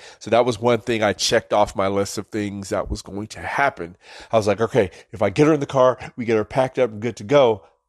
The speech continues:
that's, that's a good sign." But we're not free and clear yet. So my girlfriend says, "Hey," prior to this, she says, "Hey, I want to treat your daughter to, um, a pedicure."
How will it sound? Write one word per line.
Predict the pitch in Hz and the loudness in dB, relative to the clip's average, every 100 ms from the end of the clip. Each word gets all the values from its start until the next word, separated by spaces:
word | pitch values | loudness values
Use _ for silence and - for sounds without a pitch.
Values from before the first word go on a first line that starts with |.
| _ 101 | _ -4
that's, | 120 123 120 - | 2 4 2 -2
that's | 123 110 | -2 -2
a | 113 | -2
good | 107 | -4
sign." | - 101 80 67 _ _ _ _ - | -4 -4 -6 -10 _ _ _ _ -2
But | 110 | -2
we're | 110 | 0
not | 127 139 - | 2 0 -2
free | - 143 135 127 | -10 -2 0 -2
and | 117 | -4
clear | 123 107 | -6 -4
yet. | 107 92 80 - _ _ _ _ _ _ _ _ _ - - | -4 -4 -6 -10 _ _ _ _ _ _ _ _ _ -20 -16
So | - | -2
my | 143 | 0
girlfriend | 127 156 170 - 143 139 135 | 4 4 4 2 0 0 -4
says, | - 120 110 107 | -2 0 0 -2
"Hey," | - 127 113 110 110 110 _ | -2 2 4 4 0 -4 _
prior | - 156 160 151 | -2 2 2 0
to | - | -4
this, | 107 104 104 | -10 -8 -10
she | 127 | -12
says, | 117 107 | -12 -8
"Hey, | 117 113 107 - - - | -4 -2 -4 -8 -20 -2
I | 113 | 0
want | 113 123 139 139 | 2 4 4 2
to | - 147 | -6 -8
treat | - 127 123 120 | -6 -4 -4 -6
your | 120 | -8
daughter | 107 107 104 104 101 | -4 0 2 0 -4
to, | - - 107 104 101 104 101 - | -6 -6 -4 -4 -6 -8 -10 -8
um, | 104 101 98 98 98 98 - _ _ _ _ _ _ _ - | -6 -4 -4 -6 -10 -16 -20 _ _ _ _ _ _ _ -12
a | |
pedicure." | - 135 107 - - | -2 0 0 -2 -14